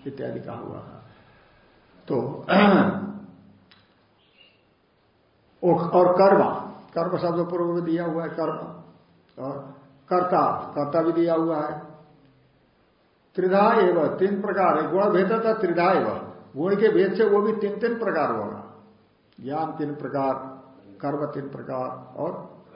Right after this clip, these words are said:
कर्ता भी तीन प्रकार। तामसी कर्ता, राजसी कर्ता, सात्विक कर्ता, तामसी कर्म, सा-, राजसी कर्म, तामस कर-, कार्य इत्यादि, सात्विक कर्म,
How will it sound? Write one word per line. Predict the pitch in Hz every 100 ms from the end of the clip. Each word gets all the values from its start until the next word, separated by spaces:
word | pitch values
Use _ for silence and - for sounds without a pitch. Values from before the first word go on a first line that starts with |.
| - - - -
कर्ता | 147 139 143
भी | - 123
तीन | -
प्रकार। | - - - - _ _ _ _
तामसी | 135 131 139 131 147
कर्ता, | 139 - 135
राजसी | 123 127 131 135 -
कर्ता, | - 65 - 64
सात्विक | - 123 - 76 64
कर्ता, | 55 - 117 117 - _ _ _
तामसी | - 127 135 123
कर्म, | 131 131 123 131
सा-, | 127 127 131 - -
राजसी | - 120 120 -
कर्म, | - 60 60
तामस | 62 60 60 -
कर-, | - - - _ _
कार्य | 60 62
इत्यादि, | 50 - -
सात्विक | - 127 117 - -
कर्म, | 117 113